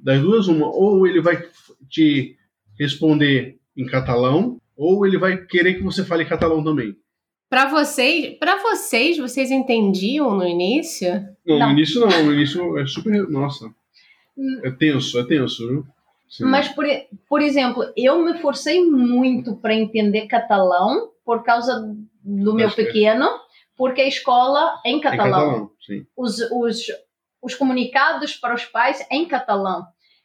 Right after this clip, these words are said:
Speaker 3: Claro,
Speaker 1: É.
Speaker 3: podem fazer em espanhol se você quiser, assim, se você pedir.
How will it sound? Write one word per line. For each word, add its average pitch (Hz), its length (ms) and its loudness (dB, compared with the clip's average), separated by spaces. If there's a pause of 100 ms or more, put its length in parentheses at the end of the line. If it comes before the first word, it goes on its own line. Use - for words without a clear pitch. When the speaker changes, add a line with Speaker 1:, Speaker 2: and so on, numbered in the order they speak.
Speaker 3:
Claro, 254 460 0
Speaker 1:
É. - 20 -14
Speaker 3:
podem 269 360 0
fazer 269 320 0
em 262 120 -2
espanhol 220 520 0
se 269 200 -10
você 247 320 -8
quiser, 208 480 -8
assim, 208 300 -6
se - 100 -20
você 202 240 -8
pedir. 190 460 -8